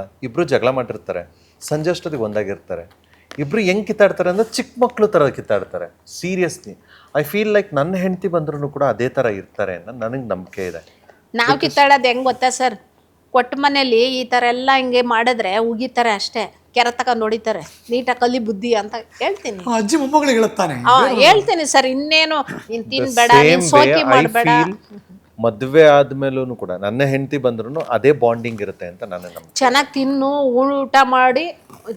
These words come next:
Speaker 2: ಕೆಲ್ಸ ಮಾಡು,
Speaker 1: ಆ
Speaker 2: ಕೆಲ್ಸ
Speaker 1: ವಿಷಯದಲ್ಲಿ ತುಂಬಾ
Speaker 2: ಕಲಿ.
Speaker 1: ಸ್ಟ್ರಿಕ್ಟ್. ಊಟ, ನೀನ್ ಕೆಲ್ಸ ಮಾಡ್ಲಿಲ್ವಾ? ಪರವಾಗಿಲ್ಲ, ಹೋಗ್ ಮಲ್ಕೊಬಿಡು.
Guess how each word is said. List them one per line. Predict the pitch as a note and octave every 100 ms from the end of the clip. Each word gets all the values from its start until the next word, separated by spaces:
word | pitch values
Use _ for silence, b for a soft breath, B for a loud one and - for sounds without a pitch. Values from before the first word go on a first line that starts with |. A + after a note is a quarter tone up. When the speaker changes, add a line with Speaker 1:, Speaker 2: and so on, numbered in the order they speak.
| -
Speaker 2:
ಕೆಲ್ಸ | - B3 C#4
ಮಾಡು, | C#4 A#3 G#3+ C#3
Speaker 1:
ಆ | D3
Speaker 2:
ಕೆಲ್ಸ | A3+
Speaker 1:
ವಿಷಯದಲ್ಲಿ | A#3 A3 D3+
ತುಂಬಾ | A#3+ C3+
Speaker 2:
ಕಲಿ. |
Speaker 1:
ಸ್ಟ್ರಿಕ್ಟ್. | - A2+ - F#2+ B2+
ಊಟ, | B2 E3+ E3 -
ನೀನ್ | C3 A#2+
ಕೆಲ್ಸ | C3+ C3
ಮಾಡ್ಲಿಲ್ವಾ? | F3+ D#3+ C#3+ C3+ C3 A#2
ಪರವಾಗಿಲ್ಲ, | - B2 B2+ A#2
ಹೋಗ್ | A#2 A#2
ಮಲ್ಕೊಬಿಡು. | G#2 A#2 G#2 F2+